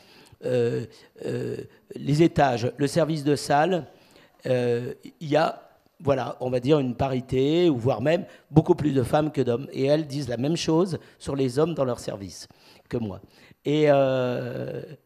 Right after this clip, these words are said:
et ça fait du bien d'avoir des hommes, euh, un petit peu, un petit peu. Et en cuisine, il n'y en a pas. Il n'y a pas de dossier, je sais, je sais pas. Il y a, et pourtant, Dieu sait si les femmes sont attirées par la cuisine. Il y en a dans l'école, dans les écoles hôtelières, pour autant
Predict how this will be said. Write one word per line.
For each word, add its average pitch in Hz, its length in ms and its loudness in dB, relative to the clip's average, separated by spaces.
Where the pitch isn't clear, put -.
et - 320 -4
ça 131 140 -4
fait 120 100 -4
du 131 80 -4
bien 143 140 0
d'avoir 127 180 0
des 120 200 -4
hommes, 127 180 -2
euh, 113 240 -8
un 110 80 -8
petit - 160 -14
peu, - 140 -10
un 107 60 -10
petit - 180 -16
peu. - 100 -20
Et 143 340 2
en 151 140 2
cuisine, 156 300 0
il - 20 0
n'y 170 80 2
en 127 40 -4
a 123 60 -4
pas. 120 280 -10
Il - 60 -14
n'y 135 40 -2
a - 20 -4
pas 175 120 4
de 156 60 -8
dossier, 156 520 2
je 147 100 -6
sais, 123 240 -10
je 127 140 -10
sais 120 140 -10
pas. 120 180 -4
Il 165 80 -4
y 147 40 -2
a, 117 160 -4
et 156 80 0
pourtant, - 320 6
Dieu 135 180 0
sait 156 180 -2
si 135 160 -6
les 123 80 -2
femmes 139 200 0
sont 123 240 -4
attirées 175 500 0
par 147 140 -4
la 127 120 -6
cuisine. 147 500 -6
Il - 20 0
y 147 60 2
en 127 80 0
a 131 100 2
dans 127 300 -4
l'école, 131 500 0
dans 113 100 -8
les 117 200 -4
écoles 131 220 0
hôtelières, 127 500 -6
pour - 240 4
autant 160 400 8